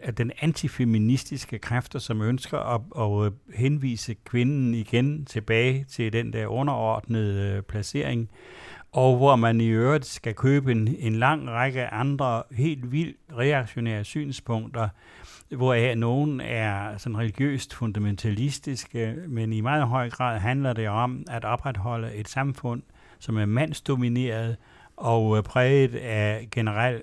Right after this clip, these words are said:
uvidenhed. Og så længe det er tilfældet, så er en ordentlig diskussion af den der, øh,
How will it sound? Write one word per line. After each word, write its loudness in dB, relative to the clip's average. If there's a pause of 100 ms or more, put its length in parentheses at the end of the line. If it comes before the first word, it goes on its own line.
(120)
uvidenhed. 0 (140)
Og 4
så 0
længe 4
det 2
er 2
tilfældet, -2
så -2
er 0
en -4
ordentlig 0
diskussion -2 (200)
af 0 (260)
den 0
der, 2 (400)
øh, -6